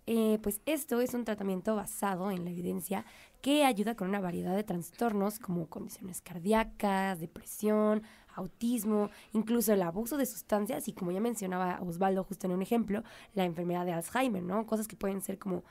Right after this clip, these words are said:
de memoria. Y justo es por eso, porque, am, puede llegar a, pues, un poco como a moverle cosas a tu cerebro, ¿no?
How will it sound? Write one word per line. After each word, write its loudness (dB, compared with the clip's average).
de 0
memoria. 2
Y 0
justo -4
es -10
por 2
eso, -2
porque, -6
am, 0
puede 4
llegar 4
a, 0
pues, 2
un 0
poco -4
como 4
a 2
moverle 6
cosas -6
a -8
tu -8
cerebro, -2
¿no? -2